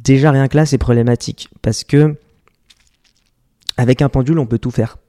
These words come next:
On peut poser des questions sur, euh, très terre à terre, par exemple, je sors de chez moi, où est-ce que je dois aller ? Et des questions beaucoup plus poussées comme, euh,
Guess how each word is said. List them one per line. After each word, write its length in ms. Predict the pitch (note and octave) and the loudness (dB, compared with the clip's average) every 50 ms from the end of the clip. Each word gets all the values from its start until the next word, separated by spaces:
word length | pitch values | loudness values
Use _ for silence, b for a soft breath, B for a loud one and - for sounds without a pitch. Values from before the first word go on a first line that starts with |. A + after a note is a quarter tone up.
| _ B B B B B B B - | _ B B B B B B B -2
On 40 | |
peut 140 | G2+ B2+ C3+ | 2 2 2
poser 240 | - C#3 C#3 C3 C#3+ | 4 4 4 4 4
des 160 | C3 B2 A#2+ | 4 2 0
questions 420 | - B2+ A#2+ - - C3+ C#3 D3 C#3 | 2 0 -4 -2 -2 -2 -2 -2 -4
sur, 380 | - - - C3+ C3+ C3 A#2 | -6 -4 -2 0 0 0 0
euh, 100 | A#2 A2+ | 0 -2
très 200 | - - - B2 | -2 -2 -4 -2
terre 180 | - B2 A#2 A2+ | 0 0 0 0
à 80 | A#2 | -2
terre, 220 | - - C#3 C#3+ - | -2 -2 -4 -4 -2
par 100 | - A2+ | -4 -4
exemple, 300 | A2+ A2 - C3 C3 A#2 | -4 -4 -4 -6 -6 -6
je 80 | A2+ | -6
sors 260 | G#2+ - - C3 B2 C3 | -8 -4 -4 -4 -2 -2
de 80 | B2 | -4
chez 140 | A#2 - B2+ | -6 -4 -6
moi, 160 | A#2+ B2 C#3 C#3 | -4 -2 0 0
où 80 | C3 | 0
est-ce 140 | B2 A#2 - | -2 -2 -2
que 100 | - B2 | -2 -2
je 60 | A2+ | 0
dois 140 | A#2 B2 A#2+ | 0 0 0
aller ? 140 | A2+ A2 - _ B B B B B B B B B B B B B | 0 -2 -4 _ B B B B B B B B B B B B B
Et 60 | A#2 | -2
des 100 | A#2 A2+ | -2 0
questions 640 | - B2+ B2 A2+ - - C#3+ D3 D3+ D#3 D3+ D3+ C#3+ | 0 0 -2 -2 -2 -2 0 0 2 2 2 0 0
beaucoup 240 | B2+ B2+ B2 C3 A#2 | -2 -2 -4 -4 -2
plus 160 | B2 C3 B2+ | -2 -2 -2
poussées 360 | - B2 A#2 - C3+ C#3+ C#3+ | -2 -4 -4 -2 -2 -2 -2
comme, 320 | - - A#2+ A#2+ A#2+ A#2 | 0 2 2 2 2 2
euh, 500 | A#2 A2+ A2+ A2+ A2+ A2+ A2+ A2+ A2+ A2 | 2 2 2 0 0 -2 -2 -2 -4 -4